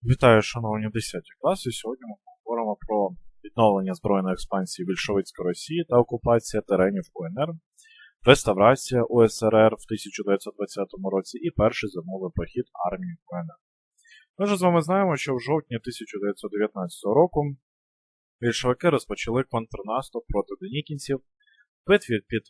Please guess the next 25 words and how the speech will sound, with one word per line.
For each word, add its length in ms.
Кромами, 540
Воронежем, 560
станцією 560
Косторна 580
були 220
розроблені 580
кращі 460
частини 500
денікінських 580
військ. 240
Добровольча 460
армія, 440
кінні 300
корпуси 680
Маматова 640
та 100
Шкури. 520
Почався 460
швидкий 720
відступ 420
денікінців 600
на 80
Ростов 400
та 120
Крим. 180